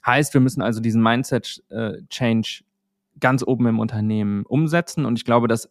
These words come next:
H R darauf einwirken kann und so eine Art, ähm, Lobby für, äh, für die Weiterentwicklung von Kultur sein sollte. Ähm, bei uns im Unternehmen ist,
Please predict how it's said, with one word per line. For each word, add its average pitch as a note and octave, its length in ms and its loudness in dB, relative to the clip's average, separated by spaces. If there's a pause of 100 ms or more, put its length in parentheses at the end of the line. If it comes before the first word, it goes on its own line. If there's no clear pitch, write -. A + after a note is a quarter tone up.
H A#2+ 240 -6
R C3+ 380 0
darauf A2+ 340 -2
einwirken B2 640 2
kann B2+ 360 -6
und A2+ 180 -4
so A#2 80 -4
eine A2+ 160 2
Art, A#2 480 2 (440)
ähm, A2+ 480 2
Lobby C#3 640 4
für, B2 720 4
äh, A2+ 240 2
für B2 140 -2
die A#2+ 100 4
Weiterentwicklung B2 720 2
von A#2 260 0
Kultur C3 640 4
sein G#2+ 300 2
sollte. G#2 460 -2 (520)
Ähm, A2 360 2
bei A#2+ 100 2
uns C#3 340 4
im C#3+ 140 2
Unternehmen B2+ 460 2
ist, - 360 -4